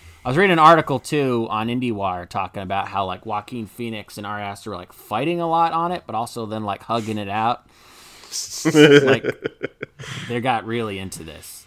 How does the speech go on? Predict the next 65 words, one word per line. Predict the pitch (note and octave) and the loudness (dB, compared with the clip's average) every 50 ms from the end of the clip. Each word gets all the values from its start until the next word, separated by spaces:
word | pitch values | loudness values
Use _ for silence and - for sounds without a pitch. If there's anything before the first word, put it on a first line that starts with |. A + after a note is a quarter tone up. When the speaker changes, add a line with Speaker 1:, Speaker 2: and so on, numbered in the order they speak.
| _ - | _ -6
Speaker 1:
This, | C3 C#3+ D#3+ - - - - | -2 0 0 0 0 -2 -2
it's, | E3+ D#3 D#3+ - - | -2 -2 -2 -2 -2
what's | C#3+ F3 E3+ - | -2 -2 -2 -2
funny | - - E3 F3 F#3+ G3 | 0 2 2 2 2 2
is | F#3+ D#3+ B2+ - - _ _ _ _ _ _ _ | 0 0 -2 -4 -10 _ _ _ _ _ _ _
this | - C3+ - | -4 -4 -2
article | - C3 B2+ C3+ D3+ D3+ - F3 E3+ E3+ E3+ | 0 2 2 4 2 2 2 2 2 2 2
is, | C#3 C3+ A#2+ A2+ | 0 -2 -2 -2
like, | B2 B2+ B2 - _ _ _ _ - | -2 -2 -2 -2 _ _ _ _ -14
is, | B2 B2+ A#2 | -12 -10 -10
is | - C3 G2+ | -10 -10 -6
being | A2+ C#3+ C#3+ C#3 B2+ | -4 -2 -2 0 0
written | A#2 C3+ C3 C3 B2 | -2 -4 -4 -4 -2
as, | A#2+ A#2+ A2+ A#2 | -2 -2 -2 -4
it's, | A2+ - | -6 -10
it's | - C3+ - | -10 -4 -2
like | F3 D#3 D3+ | -2 0 0
an | C#3+ | -2
interview | - C3+ C3+ C#3+ C#3+ C#3+ A#2+ A#2+ B2+ B2+ C3 B2+ B2+ B2 | -4 -4 -4 -2 -2 -2 -2 -2 -2 0 0 0 -2 -2
for, | - C#3 C3 | -4 -6 -4
with | B2+ C3 A#2+ | -4 -4 -4
Stephen | - - - - C3+ B2+ B2+ B2 B2 A#2+ | -6 -8 -8 -4 -2 -2 -2 0 -2 -2
McKinley | A#2 A2+ - C3 A#2+ A#2 A2 G2+ | -4 -4 -4 -4 -4 -4 -4 -4
Henderson, | - A#2 A2+ A2+ A2 - - G#2+ G2+ G2 | -4 -4 -4 -4 -4 -6 -6 -10 -8 -8
like, | F#2 F#2 F#2 - G#2+ F#2+ | -8 -8 -8 -10 -12 -10
given | - A2+ G#2 G2+ G#2 G2 F#2 | -8 -8 -8 -6 -6 -8 -8
the | F#2+ | -8
details | E2+ E2+ G2 G2+ F#2 - - E2 D2+ D2+ D2+ - - - | -10 -10 -12 -12 -12 -12 -14 -14 -14 -14 -16 -16 -16 -18
of, | - E2 D#2+ | -16 -16 -16
like, | D#2+ D#2 - - - _ _ _ _ _ _ | -16 -18 -18 -20 -20 _ _ _ _ _ _
it's | - - | -12 -10
like, | G2+ F#2+ | -4 0
"I | G#2 C3+ | 0 0
came | D#3 - G3+ F#3 D#3 | 2 2 2 4 4
in | E3+ D#3 D3 | 4 4 4
late | C#3+ D3+ C#3+ C3+ B2 | 2 2 2 0 -2
into | B2 A#2 A2 A2+ | -6 -6 -6 -6
the | G#2+ G#2 G#2 G2 G2 F#2+ | -6 -8 -8 -8 -8 -10
production, | - A2 A2+ - - - G2 F2+ E2+ | -8 -8 -8 -8 -8 -8 -12 -12 -12
but | F2 F2+ | -10 -10
it | G#2 G#2+ | -10 -8
was, | G#2+ - C#3+ | -8 -8 -8
it | - - | -8 -8
was, | A#2 A#2+ G#2+ - - - | -6 -8 -8 -8 -6 -6
this | C3+ C3+ B2+ | -4 -4 -4
is | C3 A#2+ | -4 -4
what | B2+ B2 A#2 | -4 -4 -4
it | G#2+ | -4
was | G#2+ G#2+ G2+ | -6 -6 -6
like." | G#2+ A2 G#2+ F#2 - - - - - - - - - - - - - - - - - - - | -4 -4 -4 -4 -8 -12 -18 -20 -20 -20 -20 -20 -20 -20 -20 -20 -20 -20 -20 -20 -20 -18 -10
It's | - A#2+ | -6 -4
like | A2 A2 | -4 -2
one | B2 C#3 C3+ C3+ | 0 0 0 0
minute | C3 C3 A#2+ - | 0 -2 -2 -2
they're, | B2+ | -4
like, | A2+ A2 A2 | -4 -4 -4
arguing, | - A#2+ B2 C3+ A#2 B2 B2+ B2 A#2+ A2+ | -2 -2 -2 0 0 -2 -2 -2 -4 -4
the | A2 | -6
next | G#2+ - - | -6 -8 -8
minute | A#2+ A2 G2+ - | -8 -8 -8 -6
they're, | A2 G2+ | -6 -6
like, | F#2+ G2 | -6 -6
hugging | - - A2 F#2+ F#2+ F#2+ | -6 -6 -8 -6 -8 -10
each | F2 - - G2+ | -12 -10 -10 -10
other. | F2 E2 - G2+ G2 F#2+ | -10 -10 -10 -12 -16 -18